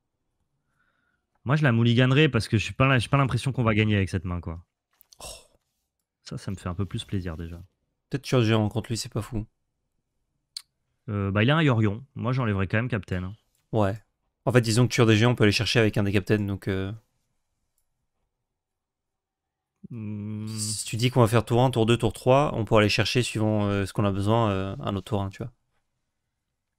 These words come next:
Speaker 2: Non.
Speaker 1: Ok, ok, ok. Vas-y, vas-y.
Speaker 2: Incroyable.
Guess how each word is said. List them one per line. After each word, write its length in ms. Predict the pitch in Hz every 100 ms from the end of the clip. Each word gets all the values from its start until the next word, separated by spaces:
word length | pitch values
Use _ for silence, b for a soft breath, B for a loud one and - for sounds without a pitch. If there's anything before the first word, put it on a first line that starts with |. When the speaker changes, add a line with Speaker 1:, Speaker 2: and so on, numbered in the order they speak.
| -
Speaker 2:
Non. 120 | 110
Speaker 1:
Ok, 140 | - 90 - _
ok, 140 | 110 104
ok. 240 | 98 95 - _ _ _ _
Vas-y, 200 | 107 98
vas-y. 220 | 92 90 - _ _ _ _ _ _ _ _ _ _ _ _ _ _ _ _ _ _ _ _ _ _ _ _ _ _ _ _ _ _ _ _ _ _ _ _ _ _ _ - - - _ _ _ _ _ _
Speaker 2:
Incroyable. 320 | - 123 117